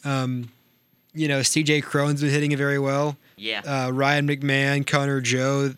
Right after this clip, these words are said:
Speaker 1: Randall Grichuk, Charlie Blackmon, those guys gotta stay hot. They got, they gotta pick up the offense. Um, and,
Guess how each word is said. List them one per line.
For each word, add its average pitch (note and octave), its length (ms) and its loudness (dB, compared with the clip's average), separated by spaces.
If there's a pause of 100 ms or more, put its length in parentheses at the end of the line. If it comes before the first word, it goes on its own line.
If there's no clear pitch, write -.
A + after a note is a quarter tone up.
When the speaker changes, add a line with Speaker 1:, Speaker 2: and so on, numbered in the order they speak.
(100)
Speaker 1:
Randall C#3+ 340 0
Grichuk, C3+ 520 0
Charlie C#3 340 0
Blackmon, C3 480 0
those C#3+ 160 0
guys D3 180 0
gotta C#3+ 180 2
stay D3+ 220 4
hot. D3+ 340 2 (520)
They C3+ 100 0
got, C#3 220 4
they D3 100 0
gotta C#3+ 160 2
pick D3 180 -2
up C#3+ 100 -2
the C#3 100 -2
offense. C3+ 800 -2
Um, A#2+ 420 -6 (580)
and, B2+ 560 0